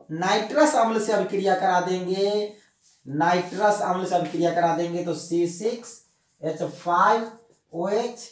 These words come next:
एन टू और प्लस एच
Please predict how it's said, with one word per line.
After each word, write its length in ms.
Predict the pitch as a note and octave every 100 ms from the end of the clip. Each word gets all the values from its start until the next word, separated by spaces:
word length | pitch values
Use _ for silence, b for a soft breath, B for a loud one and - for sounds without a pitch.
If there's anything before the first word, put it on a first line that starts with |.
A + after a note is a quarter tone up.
| _ _ E3
एन 200 | F3+ F#3 -
टू 120 | A3+ A#3+ C4 - _ _ C3+
और 140 | C#3 -
प्लस 480 | F3 F3+ G3+ - - - - - _ _ _ _
एच 260 | - D3 C#3+